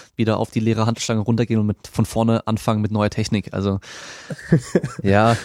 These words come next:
Speaker 1: also
Speaker 2: Bloß kein, bloß kein Gewicht steigern, bis die Technik nicht perfekt ist.
Speaker 1: Ja, genau.
Speaker 2: Ja.
Speaker 1: Also auch mit dem Sumo ist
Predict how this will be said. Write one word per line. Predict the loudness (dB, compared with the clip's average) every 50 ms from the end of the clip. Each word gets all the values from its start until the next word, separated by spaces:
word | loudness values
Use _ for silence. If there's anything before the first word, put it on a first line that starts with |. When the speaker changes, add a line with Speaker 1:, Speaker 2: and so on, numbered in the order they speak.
| -10 -8 0
Speaker 1:
also | 2 4 6 6 6 6
Speaker 2:
Bloß | 6 4
kein, | 4 2 2 2 2
bloß | 2 2 2 4
kein | 4 4 6
Gewicht | 6 4 4 4
steigern, | 4 4 4 4 4 2
bis | 2 0 -2
die | 0
Technik | 0 2 2 2 2
nicht | 2 0 0
perfekt | -2 2 2 0 0 0
ist. | -4 -6 -6 -10 -6 0
Speaker 1:
Ja, | 2 2 4
genau. | 4 4 4 4 4 4 4 4
Speaker 2:
Ja. | 4 4
Speaker 1:
Also | 4 4 4
auch | 4 4 4
mit | 4 4 4
dem | 4 4 4 2 0
Sumo | -2 0 0 2 2 2
ist | 0 0 -2